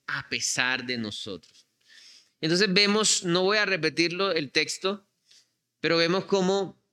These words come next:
Dios empieza a obrar en la vida de esta, de esta nueva criatura, en la vida de, de,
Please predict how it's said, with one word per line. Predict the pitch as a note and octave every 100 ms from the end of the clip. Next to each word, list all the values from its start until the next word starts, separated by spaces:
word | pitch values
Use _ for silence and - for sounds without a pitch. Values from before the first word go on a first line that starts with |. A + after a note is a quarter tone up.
| _ _ _ _ _ _
Dios | F3+ F#3+
empieza | G#3 F#3 G3 F#3+ - F#3+ F#3+ - _ _ _ _ _ _
a | - E3+
obrar | D#3+ D3+ E3+ F3+ D#3 - _ -
en | D#3+
la | D#3
vida | C#3 D3+ D#3+
de | D#3 D3
esta, | D3 E3
de | D3+ C#3 C#3+ C#3
esta | C3+ D#3
nueva | D3+ D3+ D#3 D3+ D3
criatura, | C#3+ A#2 G#2+ D#3 D#3+ D3 C#3
en | C#3
la | B2
vida | C3 C#3
de, | C3 A#2+ F#2+
de, | F#2+ D#2